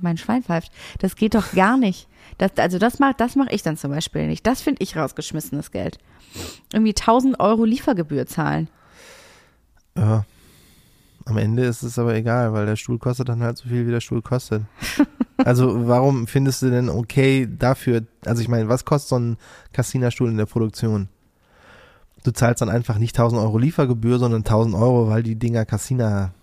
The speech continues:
Speaker 2: von Cassina sind.
Speaker 1: Mag sein.
Speaker 2: Ist die Marke überhaupt Cassina oder heißt der
Speaker 1: Ja,
Speaker 2: Stuhl so?
Speaker 1: die
Speaker 2: Ah,
Speaker 1: Marke.
Speaker 2: gut.
Speaker 1: Der Stuhl heißt Dudé und der ist von Patricia Ur-, Urquiola.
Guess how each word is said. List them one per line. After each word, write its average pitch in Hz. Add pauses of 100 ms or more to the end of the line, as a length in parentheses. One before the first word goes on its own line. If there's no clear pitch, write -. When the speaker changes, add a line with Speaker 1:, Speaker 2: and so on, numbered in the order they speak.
(200)
Speaker 2:
von 107
Cassina 113
sind. 98 (1000)
Speaker 1:
Mag 170
sein. 175 (680)
Speaker 2:
Ist -
die 107
Marke 98
überhaupt 156
Cassina 147
oder 107
heißt 107
der -
Speaker 1:
Ja, 156
Speaker 2:
Stuhl 101
so? 101 (140)
Speaker 1:
die 151
Speaker 2:
Ah, 147
Speaker 1:
Marke. 143
Speaker 2:
gut. 160 (640)
Speaker 1:
Der 180
Stuhl 202
heißt 180
Dudé 170
und 180
der 170
ist -
von 165
Patricia -
Ur-, 175 (120)
Urquiola. 214